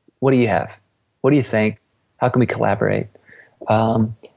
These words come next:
man, and when that happens, that's a beautiful thing. And so, um, I don't even remember where we, where we started on this, but, uh, on the idea of collaboration, I think that's a big deal. You know, I wrote a song yesterday with a guy named John Shirley,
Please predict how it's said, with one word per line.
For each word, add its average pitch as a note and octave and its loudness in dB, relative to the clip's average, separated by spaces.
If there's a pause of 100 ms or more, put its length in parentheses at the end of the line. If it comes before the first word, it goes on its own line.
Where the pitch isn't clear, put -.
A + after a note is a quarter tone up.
man, F#3+ 4
and E3+ 2
when E3 2
that G#3+ 2
happens, F#3 0
that's F#3 0
a B2 -2
beautiful A2+ 0
thing. G2+ -4
And A2 0
so, A2+ 2
um, A2 -2 (880)
I - 0
don't E3 2
even C3+ 2
remember B2+ 0
where B2+ 2
we, B2 0
where B2 -2
we A2+ 0
started A#2+ 0
on A2 0
this, G#2+ -2
but, - -2 (460)
uh, A2 4 (200)
on C3 0
the D3 4
idea D#3 4
of A#2 -4
collaboration, A2+ 0
I A2+ -4
think A2+ -6
that's - -4
a G#2 -4
big G#2+ -4
deal. A#2+ 2 (160)
You D#3 2
know, E3 4
I F3+ 2
wrote F3+ 4
a C#3+ 0
song C3+ 0
yesterday B2+ 0
with B2 0
a - -4
guy A#2+ 0
named A2+ -2 (240)
John A#2+ 0
Shirley, A2 0